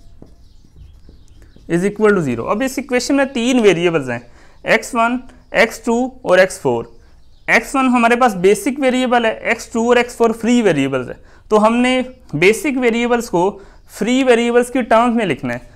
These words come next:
मतलब कि एक्स वन, एक्स टू और एक्स फ़ोर उस साइड पे चले जाएंगे।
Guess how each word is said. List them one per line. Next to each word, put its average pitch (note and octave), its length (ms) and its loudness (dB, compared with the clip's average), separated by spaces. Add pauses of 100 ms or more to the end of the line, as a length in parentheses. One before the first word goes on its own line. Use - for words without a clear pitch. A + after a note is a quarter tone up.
(180)
मतलब A#3+ 280 2
कि B3+ 100 -2
एक्स A#3+ 260 0
वन, G#3 200 0
एक्स A3 260 -4
टू A3 180 0
और A#3+ 80 4
एक्स A#3 180 -2
फ़ोर G#3+ 100 0
उस A#3+ 160 -2
साइड B3+ 200 2
पे B3+ 60 -2
चले A#3 220 0
जाएंगे। G3+ 340 -4